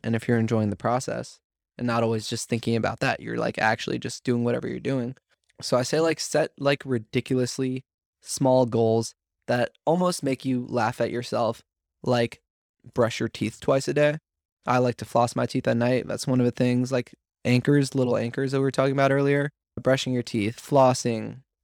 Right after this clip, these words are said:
could be a, a five-minute meditation, a cup of water, a ten-minute walk, journaling for five minutes,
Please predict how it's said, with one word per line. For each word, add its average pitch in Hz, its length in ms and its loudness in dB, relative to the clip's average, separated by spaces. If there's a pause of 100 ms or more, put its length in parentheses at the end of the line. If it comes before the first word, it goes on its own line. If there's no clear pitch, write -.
could 120 80 0
be 113 160 4
a, 113 200 4 (160)
a 135 80 -12
five-minute 135 520 0
meditation, 120 840 -4 (460)
a 131 100 -8
cup 131 240 -2
of 120 100 -6
water, 117 520 2 (460)
a 117 180 -2
ten-minute 127 500 -2
walk, 110 480 -2 (640)
journaling 117 480 2
for 120 120 -6
five 120 360 -2
minutes, 117 560 -4